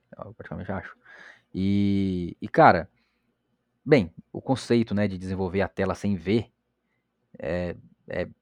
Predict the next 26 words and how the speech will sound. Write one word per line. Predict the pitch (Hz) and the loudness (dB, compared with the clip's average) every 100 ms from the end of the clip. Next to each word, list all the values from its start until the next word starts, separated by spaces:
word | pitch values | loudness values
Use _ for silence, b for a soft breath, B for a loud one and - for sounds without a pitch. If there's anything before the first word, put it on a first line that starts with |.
| _ _ _ _ - | _ _ _ _ -6
também | 101 104 127 | 0 2 2
existe, | 92 127 160 104 | 2 0 0 -2
mas | 95 | 0
só | 123 | -2
que | - | -2
quando | - 127 113 | -2 -2 0
o | 101 | 0
emulador | 107 107 95 101 | 2 2 2 -2
fica | - | -6
do | 90 | -2
lado | 101 160 98 | 4 4 4
e | 92 | -4
você | 90 | -4
tá | 98 | -4
rodando | 92 98 | -2 -4
o | |
aplicativo, | 101 - - 180 95 - _ b b b b - | -6 -8 0 0 0 -10 _ b b b b -4
é | 117 | -2
como | - 135 | 2 0
se | |
você | 139 147 | 0 0
tivesse | 135 123 123 - 104 - _ _ _ - | 2 4 4 4 -4 -6 _ _ _ -6
digitando | 110 117 156 120 110 98 b b b _ _ _ _ _ | -2 2 2 2 -2 -4 b b b _ _ _ _ _
os | 110 104 | -16 -6
comandos | - 117 120 120 | 0 2 4 2
aqui, | - 139 190 | 2 0 0